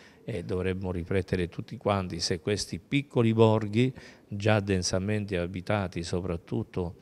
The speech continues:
ed inverno, ma soprattutto d'estate, debbano finire così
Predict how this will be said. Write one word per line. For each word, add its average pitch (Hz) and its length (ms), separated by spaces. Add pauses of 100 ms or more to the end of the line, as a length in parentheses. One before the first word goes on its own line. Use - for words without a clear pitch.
(420)
ed 127 180
inverno, 101 600
ma 76 80
soprattutto 87 580
d'estate, 90 720 (760)
debbano 98 680
finire 101 480
così 90 520